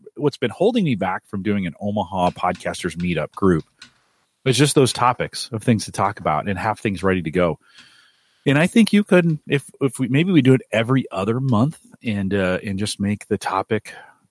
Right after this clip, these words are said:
bring your success stories. How are you advertising and having success? And, uh, and we'll start with there and, and go from that. That's a good idea. Emily, thank you for that inspiration.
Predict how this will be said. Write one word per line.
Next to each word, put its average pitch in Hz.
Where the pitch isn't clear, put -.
bring 113
your 120
success -
stories. 76
How 110
are 110
you 104
advertising 98
and 92
having 87
success? -
And, 90
uh, 87
and 92
we'll 104
start -
with 107
there 117
and, -
and 87
go 92
from 90
that. 92
That's -
a -
good 135
idea. 107
Emily, 180
thank 220
you 98
for -
that -
inspiration. 127